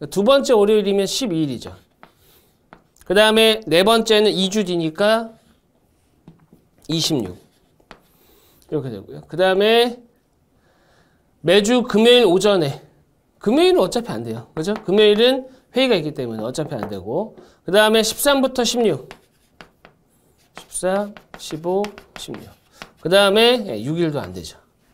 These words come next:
맞죠? 자, 그러면 날짜를 한번 봅시다. 그래서 걸려드는 게 있는지. 일단은 이 일 안 돼요.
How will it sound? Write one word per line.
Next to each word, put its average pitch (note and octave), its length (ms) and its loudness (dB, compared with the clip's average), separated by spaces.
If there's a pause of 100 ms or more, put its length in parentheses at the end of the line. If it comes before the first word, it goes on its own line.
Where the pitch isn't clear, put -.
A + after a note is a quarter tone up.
(160)
맞죠? F3+ 320 -10 (640)
자, B2+ 340 -2
그러면 E3 640 2
날짜를 B2+ 320 -4
한번 A2+ 180 -8
봅시다. E2+ 380 -16
그래서 G2 160 -16
걸려드는 B2 560 0
게 F3 400 -2
있는지. A#2+ 800 -6 (720)
일단은 A3+ 840 4 (1300)
이 G#3+ 240 6
일 B2 240 -2 (580)
안 C3 160 -4
돼요. G2 300 -6